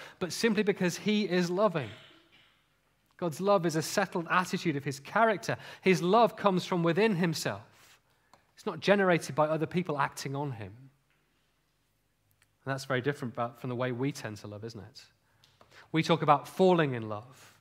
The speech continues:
or being overwhelmed by love, or overcome by love for someone. And that, that's not a bad thing. That's, that can be a positive thing. If I, I can be drawn to someone's beauty and humor or kindness and respond with affection and love.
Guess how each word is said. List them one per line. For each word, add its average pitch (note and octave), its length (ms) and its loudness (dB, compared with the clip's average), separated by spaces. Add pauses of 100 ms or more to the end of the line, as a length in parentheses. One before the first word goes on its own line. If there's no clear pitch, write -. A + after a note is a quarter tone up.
(420)
or C3 80 -8
being D3 160 0
overwhelmed D#3+ 760 2
by A#2+ 180 0
love, A2 340 -6
or A#2 160 -4
overcome E3 800 2 (340)
by C3+ 140 0
love C#3 340 2
for B2 100 -16
someone. G#2+ 540 -12
And A#3+ 100 -2
that, C4 120 -2 (140)
that's D#3 200 -12
not A#2+ 140 -6
a G#2+ 80 -12 (180)
bad B2 220 -4
thing. D3+ 160 -8
That's, D#3 220 -8
that D3 100 -12
can C3+ 120 -10
be B2+ 80 -6
a A#2+ 40 -6
positive C3+ 400 -6
thing. F3 280 -8 (920)
If C3+ 160 -2
I, D#3 400 6
I D#3+ 80 2
can E3 160 -2
be D#3+ 80 0
drawn E3 400 2
to F3+ 100 -4
someone's D3 320 -2
beauty E3+ 540 -6
and C3 160 -6
humor F3+ 500 -4
or B2 120 -6
kindness F3+ 640 -4
and B2 120 -4 (240)
respond D#3 500 0
with C3 120 -2
affection E3 560 -6
and A#2+ 200 -8
love. D#3 220 -8